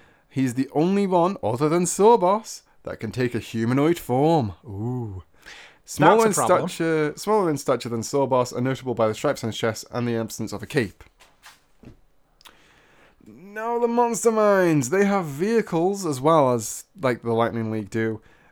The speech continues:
Speaker 1: uh, but they are just the weird seed clones that we've mentioned before. Um,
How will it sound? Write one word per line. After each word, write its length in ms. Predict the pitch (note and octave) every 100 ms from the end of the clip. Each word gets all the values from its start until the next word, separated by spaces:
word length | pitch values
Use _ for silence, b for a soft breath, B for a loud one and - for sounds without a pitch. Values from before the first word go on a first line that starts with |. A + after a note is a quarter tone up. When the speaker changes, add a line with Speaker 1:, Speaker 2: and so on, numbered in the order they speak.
| b
Speaker 1:
uh, 280 | C3 C3 B2+
but 340 | B2 - C3 -
they 120 | C3+
are 140 | C3
just 340 | B2 C3+ - -
the 120 | B2+
weird 340 | C3 C3+ B2
seed 240 | - C3 -
clones 340 | C3 A#2 A2+
that 260 | B2 A#2 G#2
we've 160 | G#2+
mentioned 280 | A2 G#2 G#2+
before. 540 | G2+ - D#3+ F3+ F3+ - b b b b b
Um, 600 | C3 B2+ B2+ B2 B2 A#2